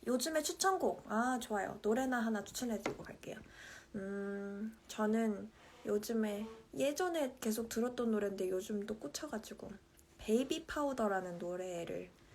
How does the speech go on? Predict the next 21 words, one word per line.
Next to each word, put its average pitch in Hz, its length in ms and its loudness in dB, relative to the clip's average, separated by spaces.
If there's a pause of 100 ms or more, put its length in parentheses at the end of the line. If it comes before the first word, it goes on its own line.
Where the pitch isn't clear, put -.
(300)
오늘도 196 420 0
열심히 175 440 -6
들었습니다. - 600 -12 (140)
그 - 140 -6
노래 214 120 4
너무 170 180 -6
좋아요. - 300 -14 (1300)
베이비 226 340 4
파우더라는 190 800 -4 (600)
외국분이 196 500 0
부른 180 240 -8
노래인데 180 520 -6 (180)
가수 - 520 -8
이름이 190 420 -4 (800)
뭐였더라? 180 460 -12 (420)
<laughs> 247 460 0 (1120)
가수 - 360 -14
이름이 - 240 -12
기억이 - 300 -14
안 160 80 -14
나네. - 300 -20